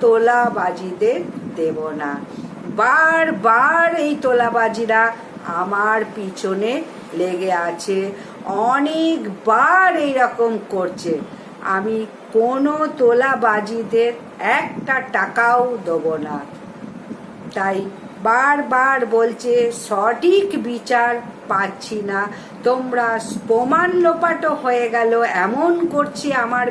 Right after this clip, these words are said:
পিছনে।" কিন্তু পুলিশ মানে খালা-, মানে খালাস করে দিল তোলাবাজিদের, কিন্তু আমি তাদের ছাড়বো না, আমি তাদের শেষ দেখব।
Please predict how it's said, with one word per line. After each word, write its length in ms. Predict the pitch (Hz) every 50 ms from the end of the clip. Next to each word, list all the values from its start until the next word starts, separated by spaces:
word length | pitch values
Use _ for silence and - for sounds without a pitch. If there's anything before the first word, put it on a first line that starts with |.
| - -
পিছনে।" 680 | - - - - 226 214 214 214 214 214 226 240 - - - 240 - - - - - -
কিন্তু 560 | 196 196 202 208 202 - 226 226 233 240 247 - - - - - - - 185
পুলিশ 580 | 226 254 269 285 294 330 349 349 359 - - - - -
মানে 260 | 254 254 254 262 254
খালা-, 580 | 254 - - 214 240 247 247 247 240 226 208 214
মানে 180 | 220 214 214 214 - - -
খালাস 440 | - - 233 262 277 269 269 - -
করে 200 | 269 262 254 247
দিল 320 | 240 214 233 233 233 233 233
তোলাবাজিদের, 1000 | 226 - 202 190 202 220 226 220 214 214 214 202 185 214 214 - 214 208 214 208 208 - - - - - - - -
কিন্তু 680 | 175 165 170 175 175 175 - 214 220 233 277 349 349 339 - - - - - -
আমি 420 | 170 170 180 185 208 233 254 277 269 208
তাদের 400 | 269 262 247 240 220 254 247 233 - - -
ছাড়বো 640 | - - - 202 208 214 220 220 226 208 240 240 233
না, 200 | 233 240 233 240
আমি 540 | 254 269 - - 185 170 185 226 262 285 285 - -
তাদের 360 | 240 214 214 214 233 233 226
শেষ 640 | - - - - - 294 320 349 381 415 427 453 - - - - 190 - -
দেখব। 460 | 185 180 165 - - 147 147 151 151